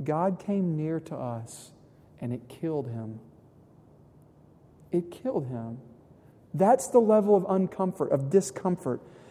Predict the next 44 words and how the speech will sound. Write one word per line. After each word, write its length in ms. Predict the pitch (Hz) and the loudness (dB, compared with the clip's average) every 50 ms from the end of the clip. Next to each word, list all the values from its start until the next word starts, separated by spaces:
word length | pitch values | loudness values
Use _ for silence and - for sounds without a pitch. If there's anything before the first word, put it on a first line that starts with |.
| - - - | -20 -4 2
And 160 | - 180 180 196 | 4 6 6 6
that 240 | 214 - - 180 | 4 2 2 2
discomfort 840 | 151 226 233 - - - - - 214 196 190 - 180 156 - - - | 2 2 2 2 -2 -6 -2 0 0 0 0 0 -2 -2 -2 -4 -12
pales 540 | - - - - 269 285 285 277 262 220 - | -12 -6 0 2 4 6 6 6 4 4 2
in 100 | 196 170 | 0 0
comparison 760 | 180 165 151 - 156 156 151 147 139 - - 120 113 131 - - - - - - - | 0 -2 0 2 4 4 4 4 2 0 -4 -6 -6 -8 -10 -14 -20 -20 -20 -8 -2
with 140 | - 170 156 | 0 0 2
what 220 | 160 165 170 165 | 6 8 8 8
it 220 | 160 165 156 - - | 6 4 0 -4 -4
cost, 480 | - - 170 160 160 156 - - - - - - - - - - - | -2 2 2 2 2 0 -4 -10 -16 -20 -20 -20 -20 -20 -16 -8 -4
um, 260 | 165 151 139 139 135 - - - - - - | -2 -2 -2 -4 -6 -10 -16 -20 -20 -12 -6
with 240 | - 165 170 160 156 | -2 0 0 2 4
what 160 | 170 180 170 | 6 6 6
it 100 | 156 - | 4 2
cost 360 | - - 156 143 - - - | -2 -4 -4 -6 -6 -6 -4
you 160 | 180 196 196 | 0 0 2
and 160 | 185 160 160 | 2 2 2
me 360 | 160 156 151 131 123 117 117 117 - - - - - | 0 0 0 0 -2 -2 -6 -8 -10 -16 -20 -20 -10
to 100 | - - | -4 -2
walk 440 | 151 143 143 143 139 131 - - - | 2 6 8 8 8 6 4 0 -4
and 120 | 143 135 | -4 -4
to 60 | 139 127 | -4 -4
follow 400 | - - 135 131 127 131 127 123 | -4 -4 -4 -2 -2 -2 -2 -2
him. 420 | 120 127 123 120 117 113 117 120 - - - - - - - - | -4 -4 -4 -4 -6 -6 -8 -10 -14 -18 -20 -20 -20 -16 -8 -4
And 100 | 170 160 | -4 0
so 220 | - - 202 185 170 | 4 6 6 8 6
we 320 | 165 165 175 175 202 220 | 4 2 2 4 4 4
can't 460 | 214 214 - - 233 247 262 247 247 | 4 2 0 2 2 2 2 0 -2
say 500 | - - - 196 185 165 147 127 123 120 135 - - - - - - - - - - - | -6 -4 2 4 4 6 4 4 2 -2 -6 -12 -16 -20 -20 -20 -20 -20 -20 -20 -6 -2
that 160 | - 165 160 156 | 0 2 2 4
God 420 | 165 170 175 190 196 185 165 151 | 2 2 2 2 2 0 2 4
doesn't 380 | 175 170 175 170 185 175 - - | 4 4 4 4 0 -6 -6 -8
care 480 | - - - 233 220 175 143 135 127 | -8 -2 0 2 2 2 2 0 -2
about 340 | - 143 139 143 139 - - | -4 -2 -2 0 -2 -2 -2
you 200 | 151 151 151 156 | -2 -2 -2 -2
and 120 | 156 156 | -2 -4
me 340 | 160 170 165 143 127 123 120 - | -6 -6 -6 -8 -8 -10 -10 -12
and 140 | 135 135 135 | -12 -10 -10
your 120 | 143 147 | -8 -8
life 380 | 147 147 156 151 139 127 123 123 - | -8 -10 -10 -10 -10 -10 -12 -14 -16
if 80 | 127 - | -14 -12
he's 160 | - 151 143 160 | -10 -10 -10 -8
given 320 | 156 180 180 165 160 147 | -4 -4 -4 -2 -4 -6
up 160 | 131 127 123 | -8 -10 -10